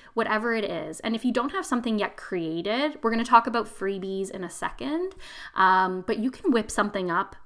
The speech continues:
really quickly on Canva in, like, an hour. So again, this is gonna help you grow the business over the holidays while you are taking a break. And that's a great thing. So make sure those social media bios are up to date,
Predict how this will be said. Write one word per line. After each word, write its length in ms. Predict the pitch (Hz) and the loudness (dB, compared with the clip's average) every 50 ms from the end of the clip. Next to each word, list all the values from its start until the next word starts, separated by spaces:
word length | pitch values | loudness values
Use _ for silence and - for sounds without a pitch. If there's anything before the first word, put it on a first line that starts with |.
| - - | -16 -10
really 280 | - 262 311 330 311 294 | -6 -2 0 0 0 0
quickly 440 | - - 269 262 - 247 247 240 220 | 0 -2 -2 -2 -2 -4 -4 -4 -2
on 200 | - 202 202 208 | -4 -4 -4 -4
Canva 720 | - - - 180 170 170 175 190 214 220 233 233 - 262 - - - - - - | -8 -8 -6 -4 -2 -2 -2 -2 0 2 2 2 2 0 -4 -12 -20 -20 -20 -12
in, 220 | - 196 196 190 185 | -6 -4 -2 -2 0
like, 300 | 180 175 175 180 - - | 0 0 -2 -4 -6 -6
an 160 | - 208 196 - | -6 -6 -6 -2
hour. 600 | - 190 175 170 165 170 180 - - - - - | -2 0 0 0 0 -2 -4 -6 -8 -12 -14 -16
So 540 | - - - 214 196 190 190 185 185 185 180 - - - - | -14 -6 -2 0 0 2 2 2 2 0 -2 -4 -10 -8 -6
again, 480 | 190 180 208 196 196 180 165 175 180 | -4 0 2 2 2 2 -2 -4 -4
this 240 | 170 208 208 208 - | -2 -2 -2 -2 -4
is 100 | 262 247 | -6 -4
gonna 180 | 226 247 220 202 | -4 -2 -4 -4
help 340 | - - 185 180 - - - | -2 -2 -2 -2 -2 -6 -12
you 100 | 185 180 | -10 -10
grow 520 | 175 - 185 190 208 226 240 269 269 269 | -8 -8 -8 -4 -2 0 2 2 2 2
the 120 | 254 240 | 2 0
business 720 | 180 175 175 165 156 190 170 170 180 214 285 311 - - - - | 0 0 -4 -6 -6 -6 -6 -6 -4 -4 -6 -6 -8 -12 -8 -4
over 260 | 190 180 185 214 220 | -4 -4 -2 -2 -2
the 120 | 220 233 214 | -2 -2 0
holidays 720 | - 202 175 175 180 175 180 180 190 196 220 262 247 - - - - - | 2 2 2 2 0 0 -2 0 0 2 0 0 -2 -6 -16 -20 -18 -12
while 400 | - 185 202 196 180 180 185 190 | -10 -2 0 2 2 4 2 0
you 380 | 185 180 180 185 185 185 180 - | 0 -2 -4 -2 0 0 0 0
are 480 | 180 165 165 165 160 165 165 160 - - - | 2 2 2 2 0 -2 -4 -6 -10 -12 -16
taking 300 | - - 165 - 185 170 | -10 -10 -10 -8 -6 -8
a 40 | 165 | -6
break. 420 | 160 - - - - - - - - _ _ _ | -6 -8 -10 -12 -14 -20 -20 -20 -20 _ _ _
And 160 | - 196 180 170 | -10 -8 -6 -6
that's 160 | 170 - - | -6 -8 -10
a 20 | |
great 240 | - 175 - - - | -10 -8 -8 -8 -10
thing. 280 | - - 262 269 233 214 - - _ _ _ _ _ _ _ _ _ _ - - | -12 -16 -16 -16 -16 -18 -20 -20 _ _ _ _ _ _ _ _ _ _ -14 -12
So 160 | - - 233 208 | -6 0 0 2
make 180 | 208 208 208 | 2 2 -2
sure 160 | - - 262 | 0 -2 0
those 160 | 247 269 262 262 | 2 2 0 2
social 280 | 233 202 208 - 202 | 0 -2 0 0 -2
media 280 | 196 190 180 175 185 180 | -2 -2 -2 0 0 0
bios 380 | 175 180 170 180 170 165 - | 2 0 0 0 -2 -4 -6
are 100 | 175 - | -6 -6
up 140 | - 170 - | -6 -8 -10
to 120 | - - 165 | -10 -14 -6
date, 400 | - 226 254 269 277 269 - | -2 0 0 0 0 -2 -6